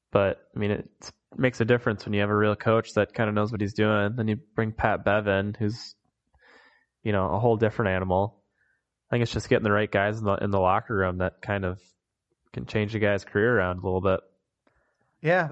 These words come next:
Speaker 2: you put, like, Pat Bev and Anthony Edwards around him, and it, he kinda, he kinda sounded like them when he was, like, going off wi-, at the, uh, the, uh, um, the trophy ceremony after the three-point contest. He's like,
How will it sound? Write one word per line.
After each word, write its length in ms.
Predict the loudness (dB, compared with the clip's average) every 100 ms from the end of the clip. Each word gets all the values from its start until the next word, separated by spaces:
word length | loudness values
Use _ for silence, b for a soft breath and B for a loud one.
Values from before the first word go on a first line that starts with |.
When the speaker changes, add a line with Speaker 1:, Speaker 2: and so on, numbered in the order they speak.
| -6
Speaker 2:
you 260 | -10 -8
put, 200 | -6 -4
like, 160 | -4 -2
Pat 240 | -2 -2
Bev 280 | 0 2 0
and 200 | -2 -4
Anthony 300 | -4 -2 -2
Edwards 340 | -2 -2 -4
around 300 | -2 -2 -4
him, 240 | -4 -4 -4
and 180 | -8 -12 _ B B
it, 120 | -8
he 140 | -4 -4
kinda, 400 | 0 2 2 -2
he 100 | -6
kinda 340 | -2 -2 0 0
sounded 400 | 2 0 0 -2
like 280 | -2 -2 -2
them 160 | -2
when 100 | 0
he 100 | 0
was, 200 | 0 -2 _
like, 160 | -6 -6 -12 _ _
going 240 | 2 4
off 280 | 4 2 0 -6 _
wi-, 160 | -10 -6
at 160 | -4
the, 140 | -2 0
uh, 200 | 0 -2 -8 b b b _
the, 180 | -4 0
uh, 320 | 0 0 0 0 0 -4
um, 200 | -8 -14 _ -20 -6
the 80 | -4
trophy 320 | 2 2 2
ceremony 600 | 0 0 0 -4 -8 -12 -4
after 240 | -2 -2
the 80 | -8
three-point 440 | -6 -6 -2 -2 -2
contest. 440 | -4 -4 -8 -4
He's 120 | 0
like, 280 | 0 0 -4